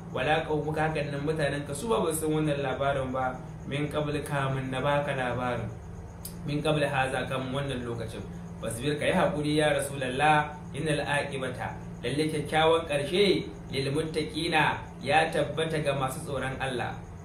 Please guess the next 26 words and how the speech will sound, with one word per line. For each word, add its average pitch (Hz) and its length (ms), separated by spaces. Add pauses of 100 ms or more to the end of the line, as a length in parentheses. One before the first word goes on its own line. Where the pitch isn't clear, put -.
(120)
Cikin 160 240
suratu 196 400
Yusufa 170 640
aya 170 400 (160)
ta 160 240
hamsin 156 400
da 151 80
biyu 127 320
daidai, 170 480 (240)
Allah 156 240
yana 143 240
cewa, 143 320
"Zalika 147 400
liya'lama 139 480
anni 135 320
lam 151 240
akunhu 143 400
bil 127 240
ghaibi 170 480 (240)
wa - 160
anna 147 160
Allaha 139 400
la 156 160
yahdi 147 480
kaidal 139 400
ka'inin." 127 640